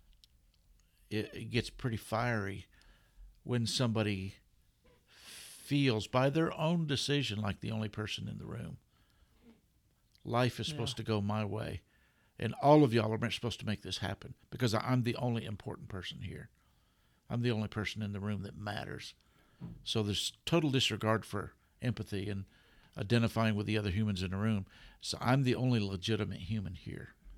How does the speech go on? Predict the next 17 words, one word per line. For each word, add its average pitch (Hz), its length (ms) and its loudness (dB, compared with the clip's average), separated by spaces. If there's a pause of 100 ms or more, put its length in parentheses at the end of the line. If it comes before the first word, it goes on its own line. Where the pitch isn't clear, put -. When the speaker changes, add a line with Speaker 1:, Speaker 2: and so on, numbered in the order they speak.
Speaker 2:
Yeah. 139 220 -10 (220)
Speaker 1:
So - 180 -6
I 117 180 2
deserve 101 400 -2
to - 60 -6
get 110 220 -4
my 98 160 -4
way. 101 460 -4 (480)
And - 80 -4
if - 120 -4
I - 60 -2
don't 120 300 2
get 110 140 -2
it, 98 100 -6
somebody's 107 360 -4
gonna 104 180 -8
pay. - 400 -10